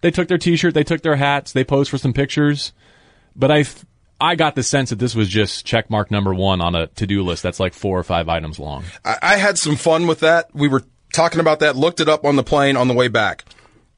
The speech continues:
Speaker 2: Muhammad Ali, the greatest fighter of all time, right? The way he celebrated his first championship win, he's jumping around the ring, he's screaming. Then I looked at,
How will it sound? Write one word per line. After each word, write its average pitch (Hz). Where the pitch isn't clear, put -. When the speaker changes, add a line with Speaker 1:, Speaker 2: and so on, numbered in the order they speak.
Speaker 2:
Muhammad 151
Ali, 135
the 123
greatest 135
fighter 120
of 110
all 110
time, 107
right? 117
The 131
way 160
he 175
celebrated 139
his 143
first 139
championship 127
win, 107
he's 120
jumping 143
around 131
the 123
ring, 123
he's 120
screaming. 117
Then 170
I 190
looked 175
at, 147